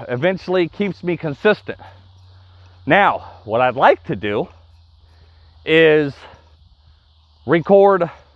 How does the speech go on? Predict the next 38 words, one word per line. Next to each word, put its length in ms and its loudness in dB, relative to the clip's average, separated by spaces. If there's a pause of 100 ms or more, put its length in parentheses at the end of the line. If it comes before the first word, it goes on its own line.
(420)
both 340 2
workouts. 520 -6 (2250)
And, 540 2 (500)
but 120 4
I 120 6
don't 180 -2
know 140 2
if 120 -2
I'm 180 0
gonna 240 -4
do, 240 -4
I'll 100 2
be 140 -2
able 180 2
to 80 -6
keep 240 -6
up 180 0
with 120 -10
that. 220 -6 (680)
Because 380 2
that's 280 -2
not 240 2
just, 360 -4
you 80 -4
know, 100 0
recording 580 0
it. 200 -4
I 80 0
also 320 2
gotta 220 0
turn 240 -6
it 100 -10
into 300 -8
a 120 -6
podcast 720 0
and 120 -8
a 40 -6
video 600 0